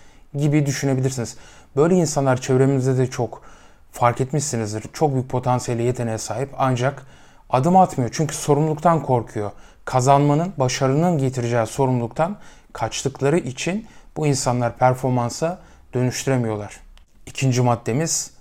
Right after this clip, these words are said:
negatif iç konuşmaları sonlandırmak. Bunları sonlandırmazsak çünkü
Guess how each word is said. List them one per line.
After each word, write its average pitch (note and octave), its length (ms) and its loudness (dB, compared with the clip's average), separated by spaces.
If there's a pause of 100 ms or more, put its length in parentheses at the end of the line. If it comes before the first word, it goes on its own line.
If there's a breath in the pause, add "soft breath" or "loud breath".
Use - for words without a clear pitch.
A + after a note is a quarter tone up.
negatif B2 320 0
iç B2+ 200 -8
konuşmaları A#2 760 -2
sonlandırmak. A#2 880 -2 (500 soft breath)
Bunları B2 220 2
sonlandırmazsak A#2+ 800 0
çünkü B2 260 -4